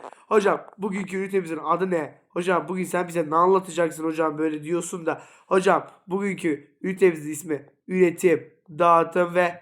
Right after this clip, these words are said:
tüketim ünitesi olmak üzere üç başlıkta inceleyeceğiz. Hocam ilk konumuz toprakta üretim ve toprağı nasıl yönetiriz? Arkadaşlar toprağın önemini işleyeceğiz. Tarihte toprak yönetimi, Hititlerde toprak, Filiklerde toprak.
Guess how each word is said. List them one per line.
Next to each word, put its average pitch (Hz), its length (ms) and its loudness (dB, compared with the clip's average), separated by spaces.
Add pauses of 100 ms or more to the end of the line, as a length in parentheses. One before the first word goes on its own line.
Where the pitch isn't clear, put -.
(140)
tüketim 175 400 -4
ünitesi 156 340 -4
olmak 156 280 -2
üzere 156 400 0 (140)
üç 151 180 -8
başlıkta 160 360 -2
inceleyeceğiz. 143 500 -2 (320)
Hocam 185 480 2 (240)
ilk 214 200 -4 (380)
konumuz 185 440 0
toprakta 190 420 0
üretim 196 340 2
ve 202 100 2
toprağı 185 320 2
nasıl 180 220 2
yönetiriz? 147 460 -2
Arkadaşlar 180 480 2
toprağın 170 380 2
önemini 165 320 -2
işleyeceğiz. 180 500 0 (320)
Tarihte 175 340 0
toprak 175 360 -2
yönetimi, 180 440 -2
Hititlerde 160 580 -2
toprak, 160 420 -2
Filiklerde 156 560 -4
toprak. 165 480 -2